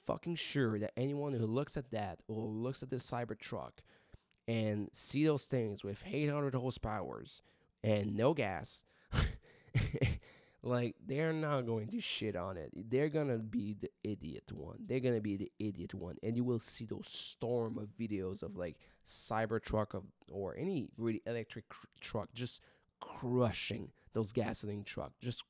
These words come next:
crushing those gasoline truck. And they're gonna be the one that people are gonna laugh at.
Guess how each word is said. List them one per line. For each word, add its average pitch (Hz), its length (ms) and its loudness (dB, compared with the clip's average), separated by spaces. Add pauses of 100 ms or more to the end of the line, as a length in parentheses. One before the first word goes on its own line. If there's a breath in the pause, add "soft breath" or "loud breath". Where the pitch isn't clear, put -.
(120)
crushing 113 560 -2
those 104 180 -4
gasoline 87 480 -6
truck. - 300 -6 (540 loud breath)
And 117 360 -2 (400)
they're 143 200 2
gonna 185 180 0
be 165 100 0
the 156 80 2
one 123 220 0
that 110 260 -2
people 107 240 -4
are - 20 -8
gonna 98 220 -6
laugh 92 420 -2
at. 50 180 -10